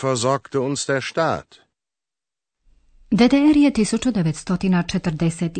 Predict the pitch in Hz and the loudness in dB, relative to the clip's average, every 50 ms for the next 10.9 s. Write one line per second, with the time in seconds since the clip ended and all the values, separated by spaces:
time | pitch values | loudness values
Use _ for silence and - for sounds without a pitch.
0 | 185 - - - 196 208 220 220 - 196 190 185 190 165 - 180 185 233 247 226 | -8 -10 -4 -2 0 0 0 0 0 0 0 0 -2 -4 -2 -2 0 0 0 0
1 | 185 - - 160 147 - - 185 175 180 180 170 - 185 170 311 - - 208 175 | -2 -2 -2 -4 -4 -2 -4 -4 -2 -2 -2 -2 0 -2 -2 -2 -2 -2 -2 0
2 | 165 185 180 170 - 175 165 156 147 - 175 180 - - - - - - - - | 2 2 2 2 0 -2 -4 -6 -6 -8 -8 -10 -10 -12 -14 -16 -18 -20 -20 -20
3 | _ _ _ _ _ - - 160 160 170 185 185 180 - - 208 185 202 196 185 | _ _ _ _ _ -6 -4 -2 -2 -2 -4 -6 -6 -6 -8 -6 -6 -6 -4 -4
4 | 185 185 175 - 202 180 175 - 170 175 165 170 170 165 160 165 165 180 180 175 | -4 -4 -2 -2 -2 -4 -2 0 0 0 0 0 -4 -4 -2 -2 -2 -2 -2 -4
5 | 180 208 208 220 - 226 208 175 180 175 - - - _ _ _ - 262 294 277 | -4 -4 -6 -4 -4 -4 -2 -2 -2 -4 -4 -8 -16 _ _ _ 0 2 2 2
6 | 233 190 - - 165 151 160 180 175 190 190 208 190 - - 196 185 - - 220 | 2 0 0 0 -2 -2 -2 -4 -6 -4 -4 -4 -4 -4 -4 -4 -4 -2 -2 2
7 | 226 240 240 185 - - - - - - - - - - - - - _ _ _ | 2 4 4 2 0 -4 -10 -14 -16 -16 -18 -20 -20 -20 -20 -20 -20 _ _ _
8 | - - _ _ _ _ _ _ _ _ _ _ _ 95 95 - - 131 147 175 | -20 -20 _ _ _ _ _ _ _ _ _ _ _ -8 -8 -4 0 2 4 4
9 | 180 175 160 131 117 101 101 107 101 110 143 175 - - 156 131 - - 104 104 | 4 4 4 2 2 2 0 -2 0 0 0 -2 -2 -4 -6 -6 -4 -4 -2 -2
10 | 101 98 98 92 90 87 - - - 165 180 170 123 78 64 - - | -2 0 -2 -2 -4 -4 -8 -6 -4 -4 -2 -2 -2 -4 -6 -10 -18